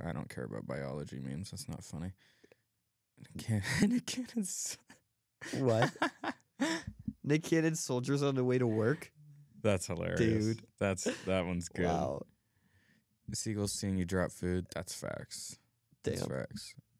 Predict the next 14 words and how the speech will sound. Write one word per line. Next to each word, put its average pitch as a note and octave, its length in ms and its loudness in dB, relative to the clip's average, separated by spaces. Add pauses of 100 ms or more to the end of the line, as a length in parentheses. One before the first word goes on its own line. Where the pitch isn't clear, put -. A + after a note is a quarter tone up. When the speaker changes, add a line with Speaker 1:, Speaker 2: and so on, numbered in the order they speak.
(680)
Speaker 1:
My F#2+ 100 -6
kid's G2+ 340 -8
coming G2 240 -6
to F#2+ 40 -6
bother F#2+ 300 -4
me F#2+ 180 -2
when F#2+ 140 -4
I F#2+ 120 -6
said - 260 -8
I G1+ 200 -6
needed - 240 -8
five G1+ 240 -8
minutes - 360 -8
alone. F2+ 260 -6